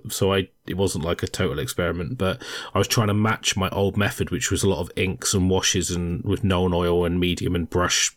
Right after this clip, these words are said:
washing and, and dry brushing. What, what I decided to do was airbrush Black Templar through the airbrush with thinner,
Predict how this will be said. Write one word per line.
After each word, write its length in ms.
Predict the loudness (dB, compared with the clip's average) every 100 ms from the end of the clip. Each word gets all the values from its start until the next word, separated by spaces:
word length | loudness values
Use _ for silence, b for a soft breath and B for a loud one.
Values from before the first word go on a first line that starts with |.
| -2
washing 440 | 0 2 0 0
and, 240 | -2 -4 -8 B B B B B -2
and 200 | 0 2
dry 200 | 2 2
brushing. 380 | 0 0 0 0
What, 220 | -2 -4 -4
what 220 | -2 0
I 60 | 0
decided 420 | 0 2 2 0
to 80 | -2
do 180 | -2
was 300 | 2 0 -2 -6 -14 -4
airbrush 640 | 0 0 0 -2 0 0 -2 -2
Black 240 | -2 -2
Templar 560 | -4 -4 -4 -4 -4 -4
through 320 | -4 -2 0
the 80 | 0
airbrush 480 | 0 0 -2 -4 -6
with 100 | -6
thinner, 420 | -2 -2 -2 -6